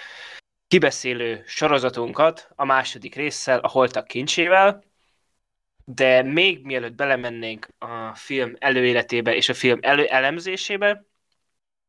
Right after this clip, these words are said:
ö, ugye volt egy kérdőív körülbelül a hónap elejéntől elérhető, amit megosztottam a közösségi médiákon,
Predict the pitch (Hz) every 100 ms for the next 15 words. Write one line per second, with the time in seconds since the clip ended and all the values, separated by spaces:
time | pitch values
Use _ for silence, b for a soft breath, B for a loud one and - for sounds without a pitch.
0 | _ _ - 127 131 127 139 139 139 190
1 | 190 - 131 127 127 - - b b b
2 | b b b _ - 160 131 113 113 120
3 | 127 120 - - 120 120 120 120 120 120
4 | 120 117 - 139 123 117 123 123 113 110
5 | 110 113 _ _ _ - 127 117 113 -
6 | - 131 123 117 113 - 131 160 165 _
7 | _ _ _ _ _ _ _ _ 120 120
8 | 131 127 120 - 117 - 127 123 120 117
9 | - 117 113 131 123 - 120 110 123 139
10 | 151 156 143 147 139 135